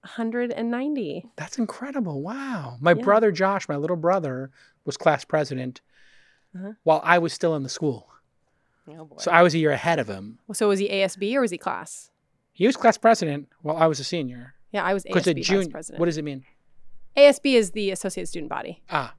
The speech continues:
Speaker 1: So it's the whole, it governs the entire high school, whereas then you have class presidents too. And
Speaker 2: No,
Speaker 1: I
Speaker 2: no,
Speaker 1: was senior
Speaker 2: he
Speaker 1: class president.
Speaker 2: won.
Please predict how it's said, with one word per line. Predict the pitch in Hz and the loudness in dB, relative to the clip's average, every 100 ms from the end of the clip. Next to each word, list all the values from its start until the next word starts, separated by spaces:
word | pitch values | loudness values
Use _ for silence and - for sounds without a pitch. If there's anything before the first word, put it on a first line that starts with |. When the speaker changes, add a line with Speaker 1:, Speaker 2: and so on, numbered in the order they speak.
| - _ _ | -20 _ _
Speaker 1:
So | - | 0
it's | 202 - | 0 -2
the | |
whole, | 185 240 226 214 196 180 - - - - - | -2 2 4 6 4 0 -4 -14 -20 -20 -10
it | 185 | -2
governs | 185 185 180 | -2 -2 -4
the | 185 | -4
entire | 170 165 196 175 | -6 -2 0 0
high | 165 | -2
school, | 143 180 160 | -6 -4 -4
whereas | 165 | -4
then | 160 165 | -4 -4
you | 156 | -4
have | 175 | -6
class | - 160 | -6 -6
presidents | - 127 - - | -8 -12 -12 -14
too. | - | -10
And | - | 0
Speaker 2:
No, | 202 | 2
Speaker 1:
I | |
Speaker 2:
no, | 175 | 2
Speaker 1:
was | 165 | 2
senior | 196 220 233 | 2 2 0
Speaker 2:
he | |
Speaker 1:
class | 233 170 | -2 -6
president. | 160 | 0
Speaker 2:
won. | 170 170 135 160 | 4 4 2 -6